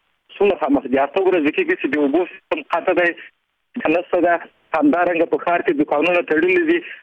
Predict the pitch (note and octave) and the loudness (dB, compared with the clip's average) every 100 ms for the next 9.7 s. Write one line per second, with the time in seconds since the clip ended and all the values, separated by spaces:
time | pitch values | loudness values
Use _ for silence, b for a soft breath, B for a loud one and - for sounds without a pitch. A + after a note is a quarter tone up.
0 | - C#3 F#3+ F3+ E3+ - F#3 D#3+ E3+ F#3 | 2 2 2 0 -4 0 0 0 0 0
1 | F3+ - _ _ _ _ _ _ _ B2 | 0 -6 _ _ _ _ _ _ _ 0
2 | B2+ B2 D#3+ F3 F#3+ - D#3 C#3 F3+ F3+ | 2 2 0 0 0 0 0 2 0 0
3 | - D3+ C#3 F#3 D#3 F3+ F3+ - F3 D3+ | 0 0 2 2 2 2 0 0 0 2
4 | C3 F3 F#3 - B B D3+ C#3 - C#3+ | 2 0 0 -4 B B 0 0 -2 0
5 | F3+ D#3+ B3 F3 F3+ F3+ D#3 D#3 E3 D#3 | 0 0 0 0 2 0 2 0 2 2
6 | C#3+ B B B - F3 D3+ D3+ - F3+ | 0 B B B -6 2 2 2 -2 -4
7 | F3 F3+ F#3 E3 E3 F3 C#3+ C#3 C#3 C#3+ | -2 -2 0 0 0 0 0 0 2 2
8 | F3 F#3 F#3 E3 E3+ E3 D3 C3 D#3+ C#3+ | 0 0 0 -2 0 0 0 0 0 -2
9 | - F3+ E3+ E3+ D#3 B2+ F#3 | -2 -2 0 0 0 0 -2